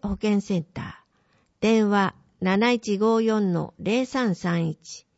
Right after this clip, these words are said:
ファックス七一五五の五九四九。アイディー一零零零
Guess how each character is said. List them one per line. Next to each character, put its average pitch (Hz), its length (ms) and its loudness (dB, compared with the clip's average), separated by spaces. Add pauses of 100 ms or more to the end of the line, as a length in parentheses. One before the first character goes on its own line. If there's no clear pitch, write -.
(380)
フ - 160 -6
ァ 262 60 2
ッ - 20 -14 (120)
ク - 100 -18
ス - 240 -12 (440)
七 220 320 0
一 247 300 -4
五 233 220 4
五 220 260 2
の 165 240 -4 (160)
五 247 240 2
九 247 340 0
四 175 320 -2
九。 - 400 -8 (720)
ア 208 160 0
イ 233 140 2
デ 214 60 -4
ィ 185 200 -2
ー - 80 -16 (580)
一 247 460 -2
零 233 420 2
零 226 420 2
零 208 420 -2